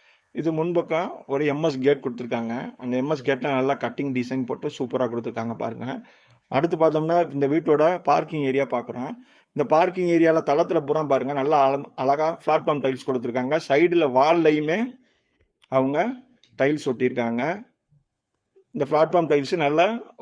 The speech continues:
ஒரு கிரிப் அமைஞ்சிருக்கு. இது பாருங்க, இது வந்து இன்வெர்டர் ஏரியா கொடுத்துருக்காங்க, அதுக்குரிய கேபினெட்டு. இது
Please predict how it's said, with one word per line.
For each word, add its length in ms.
ஒரு 160
கிரிப் 340
அமைஞ்சிருக்கு. 500
இது 80
பாருங்க, 260
இது 120
வந்து 240
இன்வெர்டர் 380
ஏரியா 220
கொடுத்துருக்காங்க, 480
அதுக்குரிய 340
கேபினெட்டு. 440
இது 80